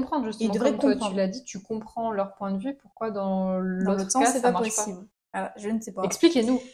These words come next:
Speaker 2: Là, j'ai pas la réponse, hein, mais je voulais juste quand même dire ça et que dans tous les cas, en fait, le concept est le même.
Speaker 1: C'est la même chose, oui, oui, c'est exactement le même processus et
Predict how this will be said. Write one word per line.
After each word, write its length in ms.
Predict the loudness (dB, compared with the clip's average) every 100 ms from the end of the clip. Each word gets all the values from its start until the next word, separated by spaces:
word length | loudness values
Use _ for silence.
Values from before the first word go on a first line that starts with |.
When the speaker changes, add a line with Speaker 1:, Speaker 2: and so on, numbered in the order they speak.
| _
Speaker 2:
Là, 120 | 2
j'ai 120 | 2 4
pas 100 | 4
la 100 | 4
réponse, 480 | 4 4 2 0 2
hein, 120 | 4
mais 80 | 4
je 80 | 4
voulais 140 | 0
juste 260 | 0 -4 -4
quand 120 | -2
même 200 | 4 4
dire 220 | 4 -2 -4
ça 600 | -4 0 0 0 -4 -8 _ _ _ -8
et 180 | -6 -6
que 960 | -6 -2 0 0 0 -2 -2 -4 -6 -4
dans 140 | -6
tous 160 | -4 -2
les 120 | 0
cas, 140 | 2
en 80 | 2
fait, 140 | 2
le 100 | 0
concept 340 | -4 -4 -6 -6
est 40 |
le 80 | -8
même. 240 | -6 -6 -10 _ _ _ _ -6
Speaker 1:
C'est 140 | 0
la 120 | 2
même 140 | 2 0
chose, 140 | 0
oui, 180 | 0 0
oui, 100 | -2
c'est 160 | -4 -6
exactement 400 | -4 -6 -6 -6
le 80 | -4
même 180 | -4
processus 680 | -6 -10 -6 -6 -6 -8 -6
et 360 | -4 -2 -4